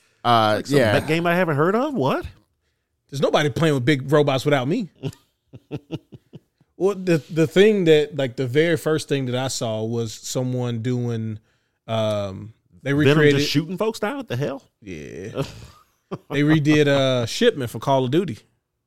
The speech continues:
Speaker 1: Oh, yeah.
Speaker 3: in Fortnite form. And, like, we're doing, like, a domination match and everything on there.
Speaker 2: Oh, wow.
Speaker 3: And it's like, okay, well
Speaker 1: But then you got, like, these levels that look, like, ultra realistic.
Speaker 3: Mm-hmm.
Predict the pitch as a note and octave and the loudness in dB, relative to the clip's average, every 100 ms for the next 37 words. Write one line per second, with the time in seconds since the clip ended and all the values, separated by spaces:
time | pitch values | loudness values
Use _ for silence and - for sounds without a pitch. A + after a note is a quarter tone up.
0 | _ _ B2 B2 A#2 A#2+ C3 B2 E3 F#3+ | _ _ -6 -4 -4 -2 -2 0 0 0
1 | B2+ A2+ - A#2 G2+ G#2+ _ _ _ _ | -2 -4 -4 -6 -8 -12 _ _ _ _
2 | - B2 A#2+ A2+ A#2+ C3+ C3+ B2+ B2 A#2 | -6 -4 -2 -2 -2 0 0 -2 -2 -2
3 | A2+ C#3 C#3 C#3+ C#3+ C#3+ D3+ C#3+ C#3+ D#3+ | 0 2 2 0 0 0 -2 0 2 2
4 | D3+ B2+ B2 A#2+ A#2 A#2 A#2 E2 E2 D#2 | 0 -2 -2 -4 -4 -4 -4 -4 -6 -10
5 | - _ _ - B2 B2 A#2+ A#2+ - B2 | -14 _ _ -8 -2 -2 -2 -4 -6 -6
6 | A#2+ B2 D#3+ C3+ C#3 F#3 - A#2 A#2 A2+ | -4 -4 -4 -4 -4 -6 -8 -6 -4 -2
7 | D3 D3+ D3 C#3 A#2+ - A2+ - _ A#2+ | 0 0 2 0 -2 -4 -8 -10 _ _
8 | B2 D#3 B2+ G#2+ G#2+ A2 G2 A#2 G2 _ | -2 -2 0 -4 -4 -8 -8 -8 -10 _
9 | A2 G#2+ A#2+ B2 - A#2+ A2 G2+ A2+ - | -12 -8 -6 -6 -6 -6 -4 -6 -8 -8
10 | G2+ G2+ B2+ B2 A2+ C3 | -10 -8 -8 -6 -4 -6